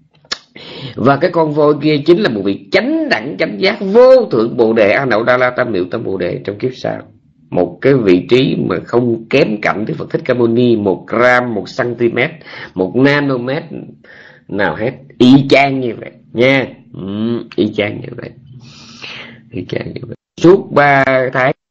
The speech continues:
cư ấy coi như là ba bậc đại nhân, ba bậc đại sĩ đã sống gần nhau. Đó là một vị đương kim gọi là vô thượng điều ngự chánh đẳng chánh giác, và một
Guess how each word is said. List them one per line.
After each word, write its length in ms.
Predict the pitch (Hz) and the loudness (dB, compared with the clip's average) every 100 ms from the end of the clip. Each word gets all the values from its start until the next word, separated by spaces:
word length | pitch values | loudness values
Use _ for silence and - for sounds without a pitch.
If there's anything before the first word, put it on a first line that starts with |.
| - | -4
cư 180 | 131 120 | -2 0
ấy 320 | 120 143 - | -2 -6 -4
coi 200 | 131 135 | 0 2
như 260 | 127 127 120 | 2 0 0
là 140 | 107 | -2
ba 280 | - 117 131 127 | 0 0 0 -2
bậc 120 | 104 - - | -4 -6 -8
đại 460 | 113 117 107 117 | -2 0 0 0
nhân, 380 | 135 143 131 120 | 0 0 0 -2
ba 140 | 120 120 | -2 0
bậc 260 | 101 - | -2 -2
đại 260 | 127 98 113 | -2 -2 -4
sĩ 580 | - 113 92 143 175 - - - 85 87 | -4 0 0 0 -2 -8 -16 -12 -8 -6
đã 80 | |
sống 240 | 92 139 151 | -4 -2 0
gần 320 | 120 87 82 | 2 2 -2
nhau. 280 | 98 117 - - - - - - | -8 -10 -16 -20 -20 -20 -10 2
Đó 120 | 170 | 2
là 80 | 160 | 4
một 180 | 104 - | 0 0
vị 180 | 104 139 180 | -2 0 2
đương 360 | 233 226 190 175 | 4 4 2 0
kim 420 | 180 175 160 143 | 4 4 4 0
gọi 220 | 127 127 | 2 2
là 220 | 135 117 | 2 2
vô 440 | 104 143 190 190 175 147 | 2 4 6 6 6 4
thượng 340 | 104 107 127 | 2 0 4
điều 160 | 127 110 | 6 6
ngự 340 | 101 95 98 | 4 -2 -2
chánh 140 | 139 143 | -2 -2
đẳng 160 | 117 | -4
chánh 180 | 123 143 | -4 -4
giác, 200 | 139 143 - | -4 -6 -8
và 420 | 92 92 107 107 95 | -10 -2 0 2 0
một 200 | 95 | -4